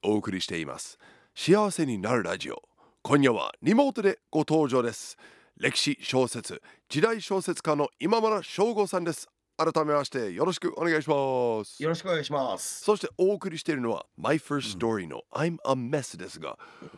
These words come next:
Speaker 1: これ今村さんにとってどういう曲ですか？
Speaker 2: あ、僕、執筆の時にずっとなんか、何かしらの音楽聴いてるんですよね。
Speaker 1: あ、そうなんだ。
Speaker 2: キャラクターごととか小説ごとに分けて切り替えてるんですけど、
Speaker 1: へー。
Speaker 2: これ結構今僕が書いてる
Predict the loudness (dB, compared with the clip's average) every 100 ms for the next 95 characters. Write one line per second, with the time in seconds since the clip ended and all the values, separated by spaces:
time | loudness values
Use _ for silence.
0 | _ 2 2 2 -2 2 2 0 -4 -2
1 | -2 -6 -10 -6 2 2 2 -10 -16 -20
2 | -20 _ _ -6 -4 -2 -2 -2 -4 -2
3 | -4 -4 -4 -4 -4 -4 -6 -6 -6 -4
4 | -2 -2 0 0 0 -2 0 -2 0 -2
5 | 0 0 2 2 0 -4 -10 -8 -4 -4
6 | -4 -6 -8 -6 -10 -8 0 0 2 0
7 | 0 -2 -6 -14 -8 2 4 4 2 2
8 | 4 2 0 -2 -2 -4 -2 -4 -2 -2
9 | -4 -4 -4 -4 -4 -4 -2 -6 -4 -4
10 | -2 -2 -6 -4 0 0 0 -4 -4 -6
11 | -10 -8 -4 -2 -2 -2 4 4 4 0
12 | -4 -8 -4 -2 -2 -2 -2 -2 -4 -8
13 | -12 -8 -8 -4 -4 -6 -6 -8 -8 -12